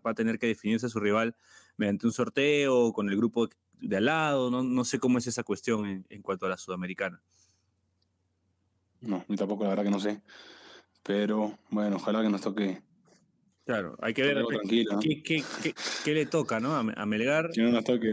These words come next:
Speaker 2: sí, que no nos
Speaker 1: Sí,
Speaker 2: toque
Speaker 1: por,
Speaker 2: un Sao
Speaker 1: por,
Speaker 2: Paulo
Speaker 1: para que,
Speaker 2: ahorita.
Speaker 1: para que avance, ¿no? Creo que Cristal metió,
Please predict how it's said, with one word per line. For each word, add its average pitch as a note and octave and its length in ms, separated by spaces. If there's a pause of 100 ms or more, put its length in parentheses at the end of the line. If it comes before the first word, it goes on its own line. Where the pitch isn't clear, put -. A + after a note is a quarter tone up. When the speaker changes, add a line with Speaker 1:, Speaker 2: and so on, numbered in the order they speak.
(120)
Speaker 2:
sí, G#2 100
que G2+ 240
no F#2+ 80
nos G2 80
Speaker 1:
Sí, G#3+ 200
Speaker 2:
toque F#3+ 100
Speaker 1:
por, D#3+ 140
Speaker 2:
un - 120
Sao G3 160
Speaker 1:
por, D3+ 100
Speaker 2:
Paulo C#3+ 100
Speaker 1:
para C#3 120
que, C#3 80
Speaker 2:
ahorita. C#3+ 200
Speaker 1:
para C#3+ 100
que D3 60
avance, F3+ 280
¿no? A3 160 (140)
Creo D4 140
que C#4 100
Cristal F#3+ 380
metió, A3 300